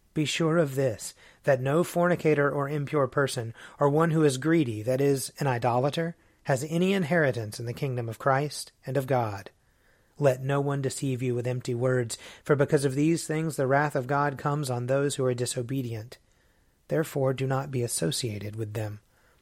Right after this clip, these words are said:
For once you were darkness, but now in the Lord you are light. Live as children of light. For the fruit of light is found in all that is good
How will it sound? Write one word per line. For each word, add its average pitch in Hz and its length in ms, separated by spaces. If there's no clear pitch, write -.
For - 160
once 143 480
you 160 200
were 113 220
darkness, 117 760
but 123 140
now 131 220
in 127 100
the 113 80
Lord 139 420
you 127 280
are 123 240
light. 113 560
Live 151 340
as 123 240
children 147 540
of 131 260
light. 120 480
For 160 140
the 143 100
fruit 175 280
of 135 140
light 151 380
is 120 140
found 160 380
in 135 100
all 151 320
that 143 160
is 127 160
good 165 480